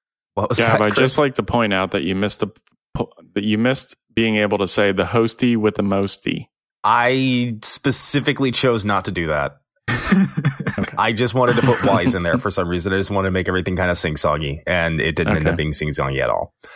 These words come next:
Speaker 3: 'Cause you didn't sing it, boy.
Speaker 1: <laughs> I know. <sighs> I'm a bad person. It's okay.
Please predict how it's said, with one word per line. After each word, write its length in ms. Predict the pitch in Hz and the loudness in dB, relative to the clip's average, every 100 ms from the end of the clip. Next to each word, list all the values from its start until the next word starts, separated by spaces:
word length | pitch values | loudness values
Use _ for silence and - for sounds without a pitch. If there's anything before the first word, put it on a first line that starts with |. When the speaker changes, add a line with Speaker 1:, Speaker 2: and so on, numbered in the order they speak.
| - | -2
Speaker 3:
'Cause 160 | 226 | 0
you 60 | 214 | 2
didn't 200 | 247 202 | 0 0
sing 300 | 127 190 277 | 0 0 2
it, 140 | 233 | 0
boy. 360 | 151 233 294 208 - _ _ _ | 2 2 2 -2 -12 _ _ _
Speaker 1:
<laughs> 360 | 120 123 _ - | -10 -10 _ 0
I 220 | 107 101 | 2 2
know. 600 | 104 113 147 170 - - | 2 4 4 6 4 4
<sighs> 0 | |
I'm 720 | - - 135 - - 101 101 | 2 2 2 2 0 0 0
a 40 | |
bad 260 | 90 98 95 | 0 0 0
person. 340 | - 87 - | -2 -2 -2
It's 140 | 85 95 | -2 -2
okay. 300 | 82 82 | 0 -2